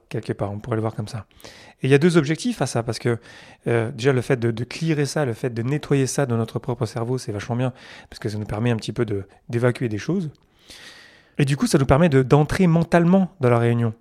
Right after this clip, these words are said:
parce qu'on s'adresse aux gens autour de nous, on n'est pas, pas obligé de s'adresser à une personne, en fait, c'est voilà, je, je vous partage ça, je, je, comment je vais maintenant.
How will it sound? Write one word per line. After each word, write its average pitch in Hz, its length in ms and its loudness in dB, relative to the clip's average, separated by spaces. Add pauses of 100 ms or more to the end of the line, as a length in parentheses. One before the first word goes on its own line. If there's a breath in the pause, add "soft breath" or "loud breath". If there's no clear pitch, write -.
(120)
parce - 100 -6
qu'on 139 100 -4
s'adresse 135 560 2 (520 loud breath)
aux 127 80 2
gens 139 180 4
autour 143 160 0
de 131 80 2
nous, 151 120 6
on 226 100 6
n'est 127 80 2
pas, 117 340 0
pas 110 140 -2
obligé 110 260 -2
de 113 140 -4
s'adresser 110 400 -6
à 117 40 0
une 113 100 -4
personne, 127 280 -2
en 123 80 -4
fait, 120 160 -4
c'est 104 140 -8
voilà, 107 240 -4
je, - 160 -14
je 113 140 -10
vous 113 120 -8
partage 123 380 -6
ça, 147 240 -4
je, 113 180 -6
je, 107 140 -8
comment 135 320 -2
je 113 80 -6
vais 123 100 0
maintenant. 110 300 -4